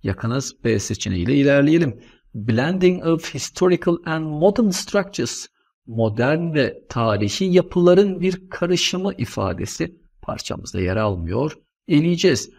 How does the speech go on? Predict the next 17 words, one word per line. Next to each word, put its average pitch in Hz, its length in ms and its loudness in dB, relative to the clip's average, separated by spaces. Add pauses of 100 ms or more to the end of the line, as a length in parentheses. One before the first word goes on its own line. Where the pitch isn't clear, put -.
(280)
Being 180 600 2
situated - 640 0
in 131 120 0
a 139 80 -4 (100)
traditional 170 560 0 (100)
and 165 340 -2 (200)
excellently 170 920 -2
preserved 135 600 2 (160)
area. 165 500 4 (300)
Geleneksel 135 1300 2
ve 131 160 0
de 135 300 -2
kusursuz 131 920 -4
bir 131 120 2
şekilde 117 760 0 (300)
korunmuş 127 720 -2
bir 127 300 0